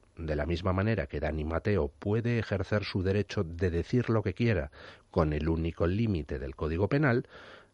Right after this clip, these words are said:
los demás también tenemos nuestros derechos. Entre ellos, el de gastarnos nuestro dinero en lo que nos da la gana. Y si decidimos no comprar productos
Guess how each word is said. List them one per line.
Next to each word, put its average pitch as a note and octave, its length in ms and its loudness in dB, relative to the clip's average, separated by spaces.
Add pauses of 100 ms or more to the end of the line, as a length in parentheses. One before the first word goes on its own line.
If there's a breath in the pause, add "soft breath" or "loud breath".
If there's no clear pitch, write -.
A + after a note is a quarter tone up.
(100)
los F2+ 180 2
demás G2+ 260 2
también F#2+ 300 0
tenemos D2 380 -4
nuestros D2 400 -4
derechos. E2+ 540 0 (600 soft breath)
Entre A#2 280 4
ellos, B2 340 4
el F#2+ 160 2
de F#2 80 4
gastarnos A#2+ 600 0
nuestro F#2 440 0
dinero G2 420 0 (100)
en C#2+ 200 -4
lo D2 100 -4
que D2+ 100 -6
nos C#2+ 160 -6
da D2 120 -2
la C#2+ 100 0
gana. D#2 320 0 (460 soft breath)
Y G#2 60 -2
si G2+ 140 2
decidimos C3 520 0
no C3 160 0
comprar B2 380 2
productos A#2 640 0